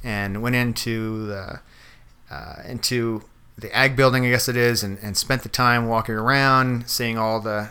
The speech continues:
the vendors, everything. I mean, ev-, all parts you can imagine, and,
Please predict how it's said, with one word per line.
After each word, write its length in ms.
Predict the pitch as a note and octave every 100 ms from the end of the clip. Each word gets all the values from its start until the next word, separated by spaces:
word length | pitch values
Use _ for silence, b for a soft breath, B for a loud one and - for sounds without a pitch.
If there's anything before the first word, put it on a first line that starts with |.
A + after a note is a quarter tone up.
| -
the 80 | A#2
vendors, 500 | B2 C#3+ C3 B2+ - D#3+
everything. 460 | D#3+ D3 A#2+ G#2+
I 40 | G#2+
mean, 180 | A2+
ev-, 180 | A#2 C3+
all 200 | D3 C3+
parts 420 | - - C#3 -
you 60 | C3+
can 120 | B2
imagine, 760 | A#2+ A#2+ A#2+ A#2+ A#2+ B2 A#2+ A#2
and, 200 | G2+